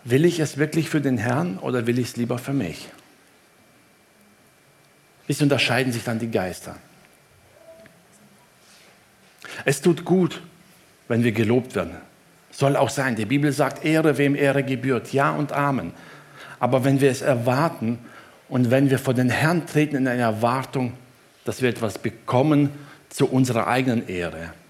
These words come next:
dann liegen wir falsch. Als die Jünger fragten, „Herr,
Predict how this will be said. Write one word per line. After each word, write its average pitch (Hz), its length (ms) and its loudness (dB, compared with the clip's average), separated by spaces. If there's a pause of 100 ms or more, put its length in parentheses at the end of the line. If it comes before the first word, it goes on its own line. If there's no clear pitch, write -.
dann 95 140 -4
liegen 90 240 -4
wir 80 100 -6
falsch. - 420 -16 (3250)
Als - 160 -4
die 117 100 -2
Jünger 143 200 6
fragten, 123 360 -2
„Herr, 135 340 0